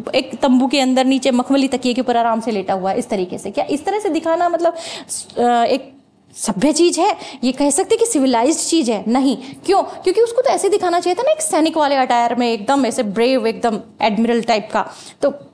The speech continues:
मुझे कहते हैं ये चीज़ देख के अच्छा नहीं लगा। आगे देखो क्या कहना चाह रहा है, "The inscription is answerable to the monument, for instead of celebrating the many remarkable actions he had performed in the service of his country, it acquaints us only with the manner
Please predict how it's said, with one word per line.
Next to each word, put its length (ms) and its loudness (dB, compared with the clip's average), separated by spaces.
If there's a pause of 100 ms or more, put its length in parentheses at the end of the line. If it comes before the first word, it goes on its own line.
(160)
मुझे 240 2
कहते 220 0
हैं 60 0
ये 100 2
चीज़ 220 -2
देख 180 -2
के 80 -4
अच्छा 240 -6
नहीं 140 -2
लगा। 240 -8 (340)
आगे 140 2
देखो 180 4
क्या 120 0
कहना 200 2
चाह 140 0
रहा 120 2
है, 80 -6
"The 140 -4
inscription 680 -2
is 200 0
answerable 920 -4
to 40 -8
the 160 -2
monument, 460 -2
for 140 -2
instead 500 0
of 100 0
celebrating 480 0
the 160 2
many 440 2
remarkable 640 0
actions 240 0 (340)
he 80 6
had 300 2
performed 300 2
in 180 2
the 100 -4
service 320 0
of 100 -2
his 120 -4
country, 260 0 (320)
it 100 0 (420)
acquaints 460 0
us 240 2 (460)
only 420 4
with 180 2
the 80 2
manner 400 2